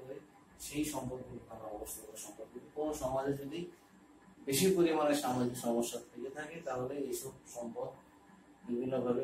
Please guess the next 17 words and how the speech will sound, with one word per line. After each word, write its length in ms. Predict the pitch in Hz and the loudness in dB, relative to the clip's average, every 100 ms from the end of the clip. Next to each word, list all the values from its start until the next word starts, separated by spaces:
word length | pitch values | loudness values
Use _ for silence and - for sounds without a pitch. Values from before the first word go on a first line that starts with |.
| 123 | 4
নষ্ট 180 | 120 - 127 | 2 -2 0
হয়ে 160 | 131 127 | 0 2
যায়, 140 | 147 160 - | 2 0 -2
অথবা 260 | 120 123 - - - - - - - - - - | -6 -6 -6 -12 -20 -20 -20 -20 -20 -20 -10 -2
আমাদের 340 | 120 147 - - - - - - - - - - - - - 135 | 0 2 2 0 -10 -20 -20 -20 -20 -20 -20 -20 -20 -20 -10 0
বিভিন্নভাবে 600 | 143 170 160 - - 147 131 | 4 6 6 4 2 4 4
এই 80 | 139 - | 4 0
সমস্যার 400 | 123 123 - - 123 | 0 2 0 -2 0
কারণে 220 | 123 139 127 | 2 0 -2
এইসব 200 | 127 123 - | -6 -8 -10
বস্তুগত 360 | - 139 139 - | -10 -10 -12 -12
এবং 120 | 120 117 | -10 -8
অবস্থাগত 480 | 113 - 131 120 117 127 | -6 -8 -4 -4 -4 -4
অনেক 160 | 117 120 117 | -4 -4 -4
ধরনের 240 | 120 127 - | -4 -6 -12
ক্ষতি 240 | - 285 - - - - - | -12 -12 -12 -16 -20 -14 6
হয়ে 180 | 180 | 10